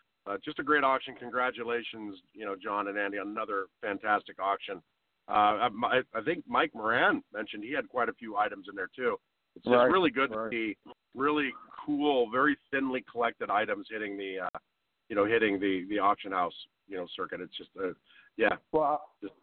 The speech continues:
Speaker 2: like I said to several people about this auction, I, it's a historical auction for the simple reason you have items from Mike Moran's collection, you have items from Mike Blaisdell's
Speaker 1: Yep.
Speaker 2: collection.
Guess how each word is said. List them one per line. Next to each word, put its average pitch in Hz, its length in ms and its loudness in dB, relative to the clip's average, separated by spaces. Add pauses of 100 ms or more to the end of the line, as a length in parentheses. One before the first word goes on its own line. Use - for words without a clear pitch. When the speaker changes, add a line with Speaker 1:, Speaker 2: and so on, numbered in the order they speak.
(260)
Speaker 2:
like 143 200 0
I 156 140 0
said 208 180 -4
to 180 120 -10
several 170 300 -4
people 165 340 -8
about 131 260 -6
this 131 180 -16
auction, 135 460 -10 (140)
I, 120 60 -10 (160)
it's 127 220 -10
a 131 140 -2
historical 170 640 0
auction 139 600 -4 (380)
for 123 240 -4
the 117 160 -14
simple 151 340 -10
reason 131 440 -10 (520)
you 120 100 -2
have 127 160 4
items 147 440 2
from 123 160 -12
Mike 139 240 -6
Moran's 156 500 -6
collection, 143 600 -6
you 113 100 -12
have 117 140 -4
items 127 400 -4
from 117 140 -8
Mike 120 220 -2
Blaisdell's 139 480 0
Speaker 1:
Yep. 113 120 0
Speaker 2:
collection. 113 500 -4